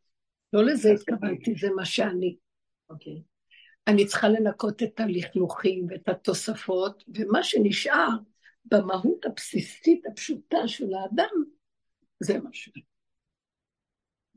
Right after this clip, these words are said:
Speaker 1: יש לנו מהתרבות הקלוקלת הזאת, הרבה כאלה כיסי מוגלה וכל מיני.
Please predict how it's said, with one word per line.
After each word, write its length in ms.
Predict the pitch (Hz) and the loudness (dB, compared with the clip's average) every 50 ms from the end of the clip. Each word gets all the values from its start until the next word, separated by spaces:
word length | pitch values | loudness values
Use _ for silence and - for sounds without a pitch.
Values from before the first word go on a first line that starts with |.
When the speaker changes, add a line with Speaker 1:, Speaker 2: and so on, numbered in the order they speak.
| - _ _ _ _ _ _ _ _ _ _ - - - - - - - | -20 _ _ _ _ _ _ _ _ _ _ -20 -20 -20 -20 -20 -4 4
Speaker 1:
יש 240 | - 214 220 - - | 6 6 6 6 4
לנו 220 | 233 233 226 208 190 | 2 2 2 2 0
מהתרבות 640 | 185 185 180 - - 190 185 180 160 196 220 214 | -2 -4 -4 -2 -2 -2 -2 0 0 0 2 2
הקלוקלת 880 | 262 262 - - 208 196 196 - - - 311 359 370 320 269 208 - - | 0 -2 0 2 2 2 2 0 -6 -2 -2 0 0 0 0 -2 -4 -6
הזאת, 380 | 233 170 165 175 170 175 180 - _ - _ _ _ _ _ _ _ _ _ - | -8 -6 -6 -6 -6 -6 -8 -12 _ -20 _ _ _ _ _ _ _ _ _ -2
הרבה 280 | 214 214 226 180 170 240 - - | 0 0 0 2 2 0 2 2
כאלה 320 | - - 381 311 254 240 247 - | 0 0 2 4 2 2 2 0
כיסי 340 | - - 226 - - - 220 | 0 -2 -2 -2 0 2 2
מוגלה 440 | 202 202 180 165 156 185 185 196 196 185 202 | 2 2 2 0 0 0 0 0 -2 -6 -10
וכל 220 | 202 - - 202 | -10 -10 -8 -6
מיני. 300 | 208 135 127 - - - | -4 -4 -4 -4 -6 -10